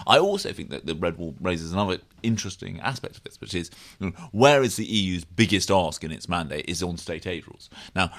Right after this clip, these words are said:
I think there's a lot of talk, "Oh, is the U K gonna turn into Singapore?" No, it's not gonna turn into Singapore on Thames, but it is gonna turn into Israel on Thames, I think, if you think about it. Lots of state money going into research, active state work to try and kind of, to try and create,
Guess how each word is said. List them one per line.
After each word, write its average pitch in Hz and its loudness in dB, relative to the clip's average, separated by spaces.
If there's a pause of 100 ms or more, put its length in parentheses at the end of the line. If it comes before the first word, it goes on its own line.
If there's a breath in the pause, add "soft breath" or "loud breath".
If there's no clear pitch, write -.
(140 loud breath)
I 113 4
think 117 2
there's 107 0
a 110 2
lot 113 6
of 101 -2
talk, 95 -2
"Oh, 92 4
is 87 -2
the 95 0
U 95 0
K 90 -4
gonna 87 -8
turn 85 -6
into 82 -10
Singapore?" 120 -6
No, 101 0
it's - -8
not 170 -2
gonna 82 -6
turn 82 -8
into 73 -16
Singapore 76 -12
on - -14
Thames, - -14 (280 loud breath)
but 113 4
it 113 2
is 170 0
gonna 101 -2
turn 92 -2
into 92 -4
Israel 104 0
on 82 -12
Thames, - -14
I - -16
think, 76 -14
if 78 -18
you 85 -10
think 87 -6
about 76 -6
it. 60 -12 (260 loud breath)
Lots 120 4
of 107 -6
state 98 -6
money 87 -8
going 82 -10
into 82 -12
research, 104 0 (460 loud breath)
active 117 0
state 95 0
work 87 -4
to - -16
try 98 -2
and 85 -6
kind 90 -6
of, 87 -10 (340 loud breath)
to 107 -6
try 107 0
and 95 -2
create, - -2